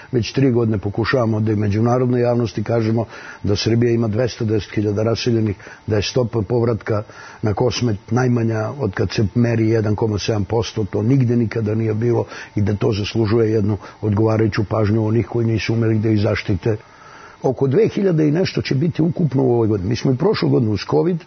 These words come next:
i dve hiljade i sto porodica uselili, što dali građevinski materijal, seoske kuće, nešto malo montažnih kuća, oko sedamsto, osamsto stanova.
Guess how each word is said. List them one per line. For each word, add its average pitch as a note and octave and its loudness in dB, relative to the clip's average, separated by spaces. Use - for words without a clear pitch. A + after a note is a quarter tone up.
i B2 0
dve A#2+ 4
hiljade A#2+ 0
i A2 2
sto A#2+ -2
porodica G#2 0
uselili, G2 -2
što - 0
dali A2 0
građevinski G#2 -2
materijal, G#2 0
seoske G#2+ -2
kuće, G#2+ -2
nešto G#2+ 0
malo A2 0
montažnih G#2+ 0
kuća, A2 -4
oko A2 0
sedamsto, A#2 0
osamsto G#2 -2
stanova. A#2+ -2